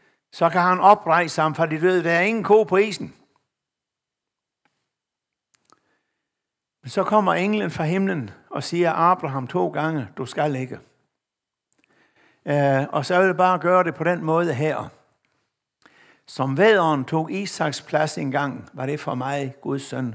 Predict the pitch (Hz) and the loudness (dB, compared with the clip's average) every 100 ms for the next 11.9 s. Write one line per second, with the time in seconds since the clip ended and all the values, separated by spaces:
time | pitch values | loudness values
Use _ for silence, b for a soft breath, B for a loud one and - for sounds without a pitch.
0 | - - - - 127 B B B - 127 | -10 -16 -6 -4 -4 B B B -10 -6
1 | - 135 135 - 113 - - b b b | -2 -2 -4 -8 -8 -8 -12 b b b
2 | b b 143 131 123 - 165 180 190 185 | b b -2 0 -2 -4 -4 2 2 2
3 | 147 - 185 170 135 135 98 - _ _ | 0 0 0 0 -4 -4 -4 -8 _ _
4 | _ _ _ b b b b - 131 123 | _ _ _ b b b b -6 -4 -4
5 | 113 120 147 156 151 135 147 147 135 147 | -6 -8 -2 0 0 -2 -6 -2 -2 -2
6 | 135 b b b - 131 120 117 113 B | -4 b b b -4 -2 0 -2 -6 B
7 | B B B B B B - - 175 160 | B B B B B B -14 -2 2 2
8 | 165 175 175 - 196 127 95 80 - - | 2 2 2 4 2 0 -8 -10 -16 -18
9 | - 123 147 180 165 135 151 147 156 160 | -8 -4 -2 0 0 0 -2 -2 -6 -4
10 | 131 117 139 123 - 143 175 170 151 - | -4 -2 -4 -4 -4 -2 -2 -4 -6 -2
11 | 180 151 - 170 226 208 - - | -2 -2 -2 0 0 -2 -8 -16